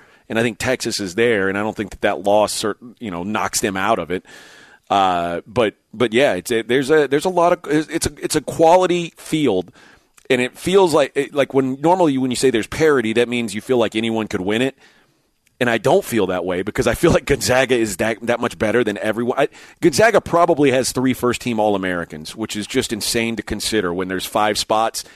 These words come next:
Gonzaga probably has three first-team All-Americans. And so it, it feels like they're almost as, as close to a lock as you can get. But beyond them, and, and I think Baylor is, is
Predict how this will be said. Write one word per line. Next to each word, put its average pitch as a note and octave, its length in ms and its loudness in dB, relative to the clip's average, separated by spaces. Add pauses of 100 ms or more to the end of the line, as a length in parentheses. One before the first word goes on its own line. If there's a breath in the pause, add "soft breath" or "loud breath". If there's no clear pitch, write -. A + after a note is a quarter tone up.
(200 loud breath)
Gonzaga A#2+ 460 0
probably A#2 420 0
has G#2 220 -4
three B2+ 300 -4
first-team A#2 520 -4
All-Americans. F2+ 760 -6 (640 loud breath)
And A2 500 0 (760)
so C3 260 2
it, B2 100 -2
it C#3 180 -4
feels F3+ 380 0
like A#2 180 2
they're B2 360 2
almost D3+ 540 2
as, A2+ 140 -2
as A#2 160 -4
close C3 340 -2
to C3 140 0
a G#2+ 40 4
lock G#2 420 2
as G2+ 100 -4
you G#2+ 80 -6
can F#2+ 200 -10
get. F#2+ 340 -4 (840 soft breath)
But A#2 400 -2
beyond C3+ 500 2
them, D3 500 -2
and, A#2 180 -2
and B2+ 200 -2
I A#2+ 100 0
think C#3+ 180 -2
Baylor B2 380 2
is, G#2 140 -2
is A2 340 -4